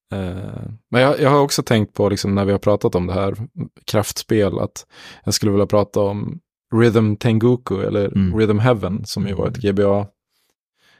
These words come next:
Speaker 1: G B A-rytmspel som var, liksom, Warriorware fast, eh, rytm. Alltså, så o-, otroligt bra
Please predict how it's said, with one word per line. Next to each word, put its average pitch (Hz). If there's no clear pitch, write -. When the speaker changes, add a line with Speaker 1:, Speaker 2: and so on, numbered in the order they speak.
Speaker 1:
G 104
B 101
A-rytmspel 101
som 95
var, 95
liksom, 98
Warriorware 98
fast, -
eh, -
rytm. -
Alltså, 104
så -
o-, 147
otroligt 139
bra 95